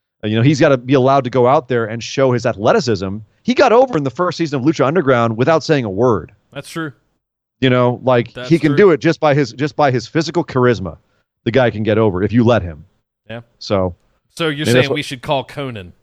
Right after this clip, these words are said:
Speaker 2: and have him come manager for Ricochet?
Speaker 1: I
Speaker 2: All right,
Speaker 1: mean
Speaker 2: never mind. I'm sorry I brought that up.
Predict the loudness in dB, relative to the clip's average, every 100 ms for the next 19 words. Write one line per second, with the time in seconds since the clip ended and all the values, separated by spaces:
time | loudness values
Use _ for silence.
0 | _ -10 -10 -10 -12 -8 -8 -8 -10 -10
1 | -10 -10 -10 -12 -14 -12 -12 -14 -16 -20
2 | -20 _ _ _ _ _ _ _ _ _
3 | _ _ _ _ -10 -4 2 4 4 4
4 | 2 0 0 -2 -4 -6 -4 -4 -4 -4
5 | -2 -2 -4 -8